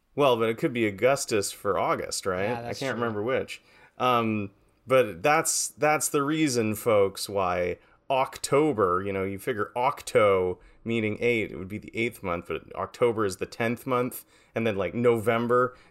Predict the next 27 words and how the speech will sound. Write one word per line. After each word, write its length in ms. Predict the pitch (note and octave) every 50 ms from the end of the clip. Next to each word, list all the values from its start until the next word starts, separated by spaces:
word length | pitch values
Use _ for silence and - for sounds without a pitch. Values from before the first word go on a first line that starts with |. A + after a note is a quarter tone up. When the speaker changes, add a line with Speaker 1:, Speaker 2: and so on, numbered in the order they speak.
| _
Speaker 1:
Nov, 580 | - B2 B2+ B2+ C3 C3 C3 C3+ C#3 C#3 C3 B2
the 140 | C3 C3 A2+ G#2 B2 A2
nine, 680 | G#2+ A#2+ B2 C3 C3 C3 B2+ C3 C3 C3 C3 C3 C3+ C3 - - -
y-, 200 | - A#2 G#2+ - -
it's 260 | A#2 B2 A2 - -
dec, 640 | - - B2+ G#2+ - D3 C#3 C3+ D#3 - - - - _ _ _ _ _ _ _ -
deca 600 | A2 A2 A#2+ C3+ C3 C3 - D3+ C3+ C3 C3 C3
meaning 360 | C3+ C3 B2+ B2 A#2+ A#2 A#2
ten, 440 | - - D3 C#3 C3+ C3+ C#3 C#3 C3+
but 120 | B2 A2+
it's 160 | G#2+ G2+ -
the 80 | - A2
twelfth 360 | G#2+ - - B2 A#2+ A#2 -
month. 260 | C3+ B2 A#2+ B2 A#2 _ _ _ _ _
It's 80 | - -
all 140 | C#3 C#3 C#3+
because 240 | C#3 C3 C3 C3+ A#2+
of 60 | A2+
those 180 | A#2 A2 G#2+
damn 400 | G2 G#2+ B2 B2+ C3 C3+ C3+ C3+
Caesars. 500 | B2+ - - D3 C#3+ C#3+ C3+ D3 C#3+ C3
They 160 | A2+ A2+ G2 G2+
threw 640 | - - - - - C3 D3+ G3+ B3+ D4 D4 C#4
it 80 | B3 A3+
all 360 | G#3+ G#3 F#3+ F#3 E3+ D#3+ D#3
into 180 | D3+ D3 C3 A#2+
chaos. 720 | - - - B2 A2 F#2+ F2+ E2 D#2 - - - - -